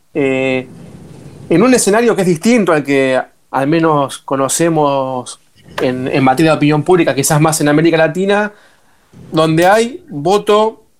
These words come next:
en optativo, no obligatorio, donde, eh, se vota en un sistema indirecto, donde tenés muchísimos segmentos, donde además tenés que motivarlos a que vayan a votar.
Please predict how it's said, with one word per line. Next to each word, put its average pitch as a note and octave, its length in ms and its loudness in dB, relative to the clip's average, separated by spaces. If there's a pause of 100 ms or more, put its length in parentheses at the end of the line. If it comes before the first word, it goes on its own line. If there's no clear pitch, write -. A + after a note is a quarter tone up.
(220)
en B2+ 540 -4
optativo, C#3+ 640 2
no C#3+ 100 0
obligatorio, D3 760 0 (840)
donde, D3 340 0
eh, C#3 140 0
se D3 160 -2
vota F3+ 320 2
en F#3 100 0
un F3 80 0
sistema E3+ 540 0
indirecto, C#3+ 720 -2 (540)
donde C#3 1080 2
tenés F3 540 0 (100)
muchísimos F3+ 640 0
segmentos, D#3+ 800 0 (840)
donde D3+ 480 2
además F#3+ 480 0
tenés F#3 200 -2
que - 80 -4
motivarlos F3 680 0
a C#3+ 100 -4
que C#3+ 100 0
vayan F3+ 280 0
a D3+ 40 0
votar. G3 460 0